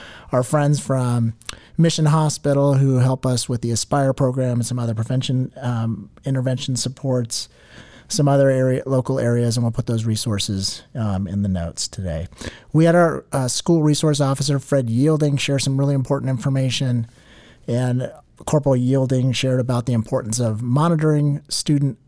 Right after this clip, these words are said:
cell phone and mobile device usage, especially around social media for middle school and high school, late elementary,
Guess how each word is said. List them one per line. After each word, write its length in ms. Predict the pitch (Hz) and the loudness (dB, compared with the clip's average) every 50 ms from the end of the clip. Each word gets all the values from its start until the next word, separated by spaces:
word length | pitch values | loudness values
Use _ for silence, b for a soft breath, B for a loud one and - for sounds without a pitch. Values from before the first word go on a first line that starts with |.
| _ | _
cell 320 | - - - - 143 131 131 | -8 -6 -4 -2 -2 -2 -2
phone 300 | - - 135 131 127 127 | -2 -2 0 0 0 2
and 100 | 120 120 | 2 0
mobile 220 | 123 127 120 123 | 0 0 0 -2
device 420 | 117 120 113 120 120 113 - - | -2 -2 -2 -2 -2 -2 -4 -4
usage, 460 | 123 117 113 - - 120 120 120 117 123 | -4 -4 -2 -2 -2 -2 -2 -2 -2 -2
especially 420 | 110 - - - 131 - - 135 | -2 -2 -2 -2 -2 0 0 0
around 200 | 127 127 120 113 | 0 0 0 0
social 280 | - 131 123 113 - 123 | 0 -2 -2 -2 0 0
media 500 | 123 127 127 127 127 127 120 123 120 117 - | 0 2 2 2 2 2 0 0 -2 -4 -4
for 140 | - 113 110 | -4 -2 0
middle 200 | 117 120 113 117 | 0 0 0 -2
school 200 | - - 113 95 | -4 -4 -4 -4
and 80 | 92 | -2
high 140 | - 147 160 | 0 0 0
school, 380 | 156 - - 160 151 151 151 147 | -2 0 0 2 2 2 2 2
late 200 | 139 131 123 107 | 0 0 -2 -2
elementary, 720 | 110 117 113 107 127 139 147 - 139 139 139 139 127 B | -2 -2 0 0 0 0 0 2 2 2 2 2 0 B